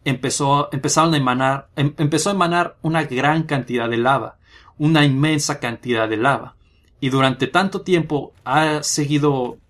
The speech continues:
siguió, mejor dicho, eh, emanando lava, que el lugar complo-, quedó completamente lleno.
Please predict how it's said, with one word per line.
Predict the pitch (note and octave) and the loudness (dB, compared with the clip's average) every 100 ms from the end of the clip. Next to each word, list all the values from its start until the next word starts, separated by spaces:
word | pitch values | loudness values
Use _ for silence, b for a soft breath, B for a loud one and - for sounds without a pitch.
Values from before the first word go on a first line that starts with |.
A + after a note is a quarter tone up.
| _ _ - | _ _ -6
siguió, | - D3+ C3+ F#3 C#3+ | 0 0 2 2 2
mejor | A#2 A#2+ | 0 -6
dicho, | A2 - A#2 b b b b _ _ _ _ _ _ | -6 -10 -16 b b b b _ _ _ _ _ _
eh, | A#2 A2+ A2+ A2 G#2+ A2+ | -4 0 2 0 0 -2
emanando | B2 B2 D#3+ G3 G3 | 2 4 4 2 2
lava, | F#3+ D#3+ A2 D3 _ _ _ _ _ _ _ _ _ _ _ _ _ _ _ _ _ - | 4 4 4 -2 _ _ _ _ _ _ _ _ _ _ _ _ _ _ _ _ _ -2
que | |
el | C3 | 2
lugar | B2+ C3+ | 4 2
complo-, | - D3 C3+ C#3+ - | 0 -2 0 0 0
quedó | C#3+ B2+ C3 | 2 2 2
completamente | C3 B2 A#2+ A#2+ A2+ A2+ | -2 -2 -2 -2 -2 0
lleno. | C3 F#3+ A2 | 2 2 0